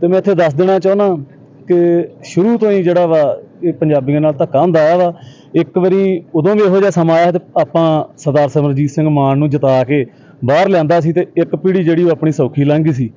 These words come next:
ਤੇ ਹੁਣ ਆਪਾਂ ਭਾਈ ਅੰਮ੍ਰਿਤਪਾਲ ਸਿੰਘ ਜੀ ਨੂੰ ਉਸੇ ਤਰ੍ਹਾਂ ਆਪਾਂ ਇਹ ਸਮੇਂ ਸਮੇਂ ਨਾਲ ਸਾਨੂੰ ਟੈਸਟ ਕਰਦੇ ਰਹਿੰਦੀਆਂ ਸਰਕਾਰਾਂ ਤੇ ਅਸੀਂ ਉਹ ਫਿਰ ਦੁਹਰਾ ਦਿੱਤਾ ਵਾ ਵੀ ਅਜੇ ਜਿਹੜਾ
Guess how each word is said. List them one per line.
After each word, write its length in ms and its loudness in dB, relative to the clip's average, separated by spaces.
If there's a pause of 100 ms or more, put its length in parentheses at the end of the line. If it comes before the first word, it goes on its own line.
(400)
ਤੇ 100 2
ਹੁਣ 240 2
ਆਪਾਂ 380 0
ਭਾਈ 320 0
ਅੰਮ੍ਰਿਤਪਾਲ 500 -2
ਸਿੰਘ 200 0
ਜੀ 80 0
ਨੂੰ 120 0
ਉਸੇ 240 -2
ਤਰ੍ਹਾਂ 280 0 (580)
ਆਪਾਂ 240 0
ਇਹ 60 2
ਸਮੇਂ 300 0
ਸਮੇਂ 220 0
ਨਾਲ 100 0
ਸਾਨੂੰ 200 0
ਟੈਸਟ 240 0
ਕਰਦੇ 280 0
ਰਹਿੰਦੀਆਂ 280 0
ਸਰਕਾਰਾਂ 440 0
ਤੇ 100 0 (120)
ਅਸੀਂ 240 0
ਉਹ 60 0
ਫਿਰ 180 0
ਦੁਹਰਾ 320 2
ਦਿੱਤਾ 300 0
ਵਾ 160 0 (320)
ਵੀ 120 -2 (120)
ਅਜੇ 200 2
ਜਿਹੜਾ 560 0